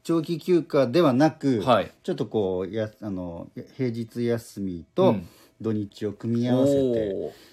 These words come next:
Speaker 1: え、ちゃんとあの、
Speaker 2: いいですね。
Speaker 1: 調整していくんですけど、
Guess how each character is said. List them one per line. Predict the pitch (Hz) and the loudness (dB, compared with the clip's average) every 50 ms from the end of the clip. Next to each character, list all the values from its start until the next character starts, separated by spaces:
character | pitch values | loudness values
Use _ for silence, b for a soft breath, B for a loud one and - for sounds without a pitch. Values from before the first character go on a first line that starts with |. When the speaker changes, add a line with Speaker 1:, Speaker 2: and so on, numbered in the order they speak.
| B B B | B B B
Speaker 1:
え、 | - 107 110 107 - _ _ - | -2 -2 -2 -2 -6 _ _ -2
ち | - | -2
ゃ | 123 | 0
ん | 113 151 | 0 0
と | 117 | -2
あ | 101 | -4
の、 | |
Speaker 2:
い | |
い | |
で | |
す | 95 92 92 | -4 -6 -6
ね。 | 87 87 82 - | -8 -8 -8 -6
Speaker 1:
調 | - 107 95 | -6 -8 -6
整 | - 104 98 92 | -6 -8 -8 -8
し | - | -8
て | - 101 | -10 -10
い | 95 | -10
く | 95 - 139 127 | -4 0 0 0
ん | 107 | 0
で | 90 85 | -2 -6
す | - - | -12 -14
け | - - 80 | -14 -12 -10
ど、 | 85 92 87 - | -8 -8 -10 -10